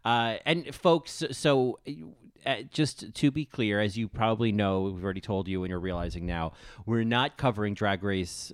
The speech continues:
España, if you will, season, episode by episode, you know, as we have done in the past two seasons, just 'cause our schedules are not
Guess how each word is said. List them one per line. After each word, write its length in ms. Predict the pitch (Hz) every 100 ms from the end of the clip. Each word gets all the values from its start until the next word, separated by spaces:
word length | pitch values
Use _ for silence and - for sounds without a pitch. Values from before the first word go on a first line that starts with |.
| -
España, 720 | - - 113 101 92 90 92
if 140 | -
you 100 | 98
will, 280 | 92 92 90
season, 320 | - 113 98 -
episode 360 | 123 117 110
by 80 | 95
episode, 800 | - - 107 - 98 90 90 78 - _ _ -
you 100 | 120
know, 140 | 104
as 200 | 98 107
we 120 | 107 107
have 120 | 85
done 200 | 101 92
in 60 |
the 60 | 92
past 320 | - 156 151
two 120 | 131
seasons, 500 | 110 113 104 107 95
just 160 | - -
'cause 120 | 98
our 80 | 101
schedules 480 | - 98 87 87 82
are 160 | 80 95
not 400 | 104 107 107